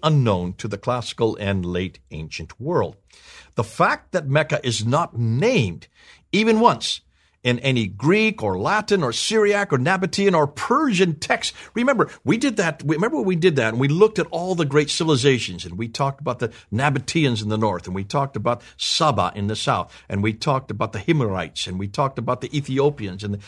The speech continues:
Eritreans and we talked about the, uh, we went up to the Sy-, Assyrians and we went to the Babylonians and the Romans in the north. We went all over surrounding what would be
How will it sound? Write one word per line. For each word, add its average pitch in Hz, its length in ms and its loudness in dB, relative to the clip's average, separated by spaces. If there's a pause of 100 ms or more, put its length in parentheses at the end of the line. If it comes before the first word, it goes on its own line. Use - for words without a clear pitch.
(160)
Eritreans 127 560 -2
and 107 140 -2
we 117 80 -2
talked 156 300 -2
about 135 260 0 (220)
the, 107 160 0 (420)
uh, 104 160 -2
we 127 220 -2
went 147 180 2
up 127 140 0
to 139 80 -2
the 123 80 -2
Sy-, - 280 0
Assyrians 110 600 -2
and 95 80 -4
we 104 80 -2
went 123 140 -4
to 135 60 0
the 117 60 -4
Babylonians 151 600 0
and 131 80 -2
the 135 60 0
Romans 143 320 2
in 135 60 -2
the 143 80 2
north. 165 540 0
We 214 80 0
went 202 220 2
all 240 320 0
over 185 360 6
surrounding 190 1040 0 (240)
what 165 280 2
would 139 200 2
be 131 300 6